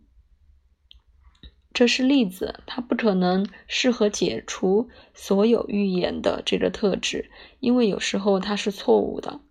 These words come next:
因为我们不相信向导的艺术，因为他的很多错误，嗯，但是当要求是强大的，当他们占卜时，我们将欢迎可能和想法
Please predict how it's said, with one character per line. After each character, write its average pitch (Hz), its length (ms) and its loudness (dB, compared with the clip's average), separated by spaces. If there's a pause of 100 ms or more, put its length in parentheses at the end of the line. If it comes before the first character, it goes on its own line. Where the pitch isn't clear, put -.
(1120)
因 269 220 4
为 220 180 6
我 208 160 0
们 190 160 -2
不 233 140 -6
相 262 260 0
信 254 240 2
向 233 220 0
导 - 140 -4
的 - 120 -8
艺 196 220 2
术， - 380 -2 (340)
因 214 140 0
为 196 140 2
他 196 180 -4
的 202 60 0
很 220 200 -6
多 185 140 -2
错 202 300 2
误， 180 300 0 (880)
嗯， 202 540 -2
但 208 180 2
是 208 240 0
当 202 220 0
要 214 160 0
求 220 200 0
是 185 140 -4
强 233 340 -8
大 214 220 -2
的， - 240 -8 (960)
当 240 220 2
他 262 160 -2
们 262 120 0
占 254 280 0
卜 - 160 -6
时， - 320 -2 (400)
我 196 140 2
们 202 440 0 (140)
将 226 340 0
欢 277 320 2
迎 190 340 0 (480)
可 - 220 0
能 175 320 0
和 202 160 -4
想 - 340 -2
法 - 280 -8